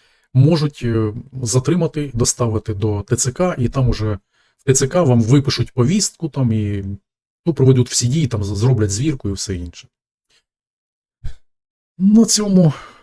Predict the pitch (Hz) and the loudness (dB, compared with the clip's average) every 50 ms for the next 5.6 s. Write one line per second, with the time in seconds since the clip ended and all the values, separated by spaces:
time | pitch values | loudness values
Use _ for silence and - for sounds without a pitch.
0 | _ _ - - 139 135 - - 170 165 151 143 139 131 - - 135 131 120 127 | _ _ 0 0 0 2 2 -2 -2 0 2 2 2 2 2 4 4 6 6 4
1 | 131 - 190 190 202 - 156 151 147 147 143 135 131 _ _ _ _ _ _ _ | 2 0 0 -2 -2 -2 -2 -2 0 2 2 0 0 _ _ _ _ _ _ _
2 | _ _ _ _ _ _ _ _ _ _ _ _ _ _ _ _ _ _ _ _ | _ _ _ _ _ _ _ _ _ _ _ _ _ _ _ _ _ _ _ _
3 | _ _ - 127 123 117 123 113 110 120 110 107 101 98 113 120 123 107 98 113 | _ _ 0 2 4 4 4 4 4 2 2 2 2 2 2 2 2 4 2 0
4 | 113 - - 120 113 107 101 101 101 98 - _ _ _ _ _ _ _ _ _ | -2 -2 -2 0 0 0 0 -2 -4 -6 -8 _ _ _ _ _ _ _ _ _
5 | _ _ - 123 120 113 104 107 104 - - _ | _ _ 0 0 2 2 2 0 -2 -4 -6 _